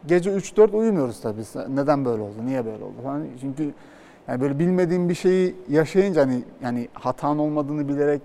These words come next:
bir şeyi yaşayınca insan soruyor kendine. Şimdi bir belirsizlik kötüdür. Bir de ne yaptığını bilmeden sana verilen hüküm seni üzer diye düşünüyorum. Yani yargılanmak, yani nasıl söyleyeyim sana, bir şey, şimdi ben sana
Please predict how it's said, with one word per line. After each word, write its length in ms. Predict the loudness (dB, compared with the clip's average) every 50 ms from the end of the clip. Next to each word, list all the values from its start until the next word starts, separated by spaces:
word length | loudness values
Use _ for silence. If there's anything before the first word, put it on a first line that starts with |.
| -8
bir 100 | -12 -12
şeyi 220 | -8 -4 -2 0 0
yaşayınca 440 | 0 -2 -2 -2 -4 -2 0 0
insan 340 | 0 -2 -2 -2 -2 -2 -2 -4 -10 -18 -20 -20 -20 -20 -20 -20
soruyor 400 | -18 -2 2 4 6 8 8 8
kendine. 300 | 8 6 0 -4 -4 -6
Şimdi 220 | -8 -6 -4 -2 4
bir 60 | 8
belirsizlik 560 | 8 8 8 6 2 2 -2 0 0 0 2
kötüdür. 440 | 0 0 0 2 0 0 -2 -2 -6 -18 -20 -20 -20 -20 -20 -20 -10 -2
Bir 60 | 2
de 140 | 2 4 6
ne 40 | 6
yaptığını 420 | 6 6 4 2 -4 -2 0 0
bilmeden 480 | 0 0 2 2 4 4 4 2 2 -2 -10 -18
sana 380 | -4 -2 0 2 2 0 -2 0 2
verilen 360 | 2 2 4 4 2 2 2 -4 -12 -20 -20 -20 -20 -20 -20 -20 -20 -20 -20 -10 -8
hüküm 300 | -8 -2 0 0 0 0 -4 -12 -20 -20 -20 -20 -20 -20 -20 -20 -20 -20 -16
seni 240 | -6 -4 -2 -2 -2
üzer 320 | -4 -2 0 -2 -2 -2 -6 -16 -18 -8
diye 200 | -4 -2 -2 -2
düşünüyorum. 360 | -4 -6 -8 -8 -8 -8 -6 -6
Yani 160 | -6 -2 2
yargılanmak, 600 | 4 6 6 6 6 4 4 4 4 0 -2 -2
yani 180 | -4 -4 -2 -4
nasıl 160 | -4 -4 -6
söyleyeyim 280 | -6 -8 -8 -6 -8 -10
sana, 240 | -10 -10 -8 -8
bir 40 | -10
şey, 180 | -10 -8 -6 -6 -6 -8 -10 -18
şimdi 320 | -12 -8 -6 -4 -4 -6 -6 -10 -20 -20 -20 -20 -20 -20 2 4
ben 160 | 4 4 4
sana 340 | 2 0 0 2 2 0